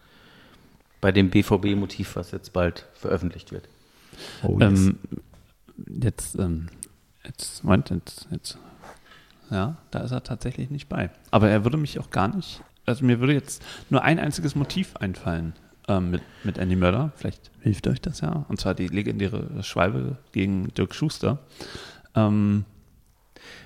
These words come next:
Speaker 1: Ja,
Speaker 3: gehört
Speaker 1: oder,
Speaker 3: auch irgendwie zur
Speaker 1: oder
Speaker 3: Seele der Dortmunder
Speaker 1: mit,
Speaker 3: und
Speaker 1: mit Dort-, mit, mit, äh, Lothar Matthäus die Szene, die war natürlich auch geil.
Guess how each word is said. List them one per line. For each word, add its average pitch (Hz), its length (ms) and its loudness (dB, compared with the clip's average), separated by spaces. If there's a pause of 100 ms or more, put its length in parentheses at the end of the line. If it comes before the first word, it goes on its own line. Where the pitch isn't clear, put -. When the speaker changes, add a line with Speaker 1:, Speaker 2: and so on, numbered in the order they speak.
(140)
Speaker 1:
Ja, 101 160 6
Speaker 3:
gehört 110 180 8
Speaker 1:
oder, 156 240 10
Speaker 3:
auch 110 60 8
irgendwie 107 260 8
zur 123 180 10
Speaker 1:
oder 147 80 8
Speaker 3:
Seele 147 280 10
der 147 100 10
Dortmunder 120 420 8
Speaker 1:
mit, 87 80 0
Speaker 3:
und - 320 -2
Speaker 1:
mit - 400 -2
Dort-, 110 240 8
mit, 110 320 4
mit, - 340 -2
äh, 98 180 2
Lothar 107 260 0
Matthäus 104 420 -2
die - 80 -10
Szene, 92 320 -2
die 95 140 -8
war 98 80 -8
natürlich - 320 -14
auch - 160 -20
geil. 90 220 -10